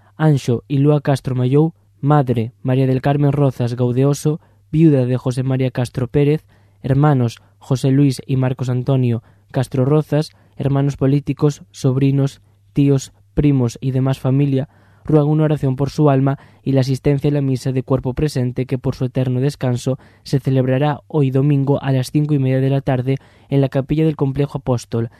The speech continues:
y seguidamente recibirá cristiana sepultura en el cementerio de Boisaca. Favores que agradecen. Complejo Funerario Apóstol Santiago, Sala Cervantes,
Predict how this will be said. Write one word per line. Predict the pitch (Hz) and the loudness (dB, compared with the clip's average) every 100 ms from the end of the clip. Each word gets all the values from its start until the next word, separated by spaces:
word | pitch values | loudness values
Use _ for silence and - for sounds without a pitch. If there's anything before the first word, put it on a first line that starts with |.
| _ - | _ -10
y | 139 | -2
seguidamente | 139 143 151 143 139 151 | 0 0 2 0 0 -2
recibirá | 139 131 135 | -2 -2 -2
cristiana | 131 139 - 123 123 | -2 -4 -2 -4 -4
sepultura | 127 156 143 139 131 131 - _ | -4 -4 -2 -2 -2 -4 -10 _
en | - 131 | -4 -2
el | 123 | -2
cementerio | 127 127 139 143 | -2 0 0 0
de | 143 | 0
Boisaca. | 139 131 135 120 117 110 _ _ _ | 0 0 -2 -4 -8 -10 _ _ _
Favores | - 131 139 156 | -4 0 2 0
que | 151 | -2
agradecen. | 135 123 123 120 110 113 - - | -2 0 -2 -4 -6 -10 -14 -4
Complejo | 139 139 147 139 | -2 0 0 -2
Funerario | - 151 151 139 139 147 | -2 0 2 2 2 0
Apóstol | 143 131 147 - 143 | -2 -4 -4 -2 -2
Santiago, | 135 127 135 120 117 117 _ | -2 -2 -2 -2 -4 -10 _
Sala | - 147 143 | -4 0 0
Cervantes, | 147 131 127 117 117 113 | 0 0 0 -2 -4 -8